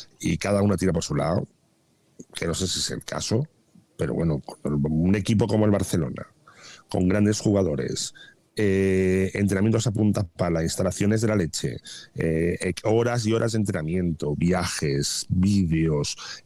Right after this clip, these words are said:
scoutings y tal, le agarra un Obradoiro, que tiene un entrenador, un gran entrenador, un sabio, tal, pero los jugadores, por presupuesto, no le llegan, do-, eh, dos jugadores de Barcelona completan todo el presupuesto del Obradoiro.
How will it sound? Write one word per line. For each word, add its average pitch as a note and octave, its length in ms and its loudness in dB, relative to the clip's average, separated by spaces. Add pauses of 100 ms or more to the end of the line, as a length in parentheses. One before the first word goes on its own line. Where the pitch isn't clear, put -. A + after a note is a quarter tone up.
scoutings F#2+ 800 -2
y E2 40 -4
tal, F#2 220 -2 (240)
le G2 120 -2
agarra C3+ 320 0
un C3+ 80 2
Obradoiro, G2 580 0 (400)
que G#2 140 -4
tiene C#3 260 2
un D#3 80 2
entrenador, C#3 540 2 (500)
un A#2+ 140 2
gran B2 180 2
entrenador, F#2+ 640 0
un C3+ 140 2
sabio, D#2 580 -4 (240)
tal, - 280 -4 (100)
pero - 100 -10
los - 120 -6
jugadores, F2+ 580 0 (480)
por E2+ 180 0
presupuesto, F#2 880 0
no G2+ 180 2
le G2 120 4
llegan, A#2 600 2
do-, F#2+ 160 -2
eh, F#2 200 2
dos B2 160 2
jugadores A2+ 260 2
de G#2+ 60 4
Barcelona A2+ 400 2
completan G#2+ 540 2
todo A2 160 2
el G#2+ 60 2
presupuesto G2 540 -4
del A2 120 0
Obradoiro. E2 520 -4